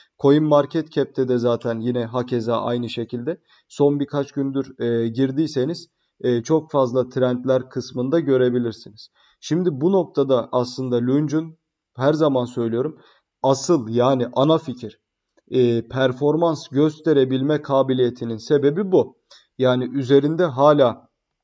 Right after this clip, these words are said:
şimdi yatırımcı var. Yani Lunge piyasasında yatırımcı var. Burada bir sıkıntı yok. Daha da önemlisi, bakın mesela,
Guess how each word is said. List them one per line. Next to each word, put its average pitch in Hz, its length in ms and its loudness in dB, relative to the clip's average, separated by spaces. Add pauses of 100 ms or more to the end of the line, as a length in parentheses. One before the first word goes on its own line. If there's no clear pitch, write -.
(300)
şimdi 135 300 -4
yatırımcı 139 600 0
var. 147 240 0 (600)
Yani 113 360 -6
Lunge 147 280 0
piyasasında 135 580 -2
yatırımcı 135 520 -2
var. 117 220 -2
Burada 120 260 -4
bir 135 60 -6
sıkıntı 147 460 -8
yok. 143 300 -2 (680)
Daha 127 340 4
da 208 100 10
önemlisi, 135 680 2 (220)
bakın 160 340 0
mesela, 110 500 -8